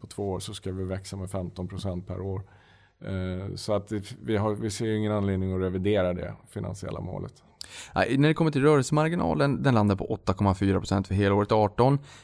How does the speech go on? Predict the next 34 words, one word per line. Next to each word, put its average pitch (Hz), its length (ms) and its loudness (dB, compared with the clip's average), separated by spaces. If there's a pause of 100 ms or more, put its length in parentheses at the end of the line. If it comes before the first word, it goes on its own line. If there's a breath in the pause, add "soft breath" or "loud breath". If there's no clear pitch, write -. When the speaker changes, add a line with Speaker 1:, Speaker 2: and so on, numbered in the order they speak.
Speaker 2:
Eh, 107 160 4
ni 120 80 6
har 113 80 6
sagt 107 180 2
att - 40 -10
ni 104 120 4
ska 101 100 0
ligga 101 160 2
i 98 40 4
spannet 98 320 0
sju 104 340 0
till 113 380 4
nio 104 340 4
procent, 98 520 2
eh, 104 240 4
och 110 80 4
ni 117 60 8
har 110 100 8
ju 110 100 8
gjort 104 220 2
en 104 80 4
fin, 101 400 0
eh, 104 200 2
marginalexpansionsresa 101 1160 4
senaste 98 380 2
åren. 110 300 2 (400 loud breath)
Eh, 120 200 6 (380)
vilka 156 680 4
faktorer 139 520 4
skulle 123 340 4
kunna 120 180 4
driva 117 420 4
upp - 340 2
marginalen 110 840 4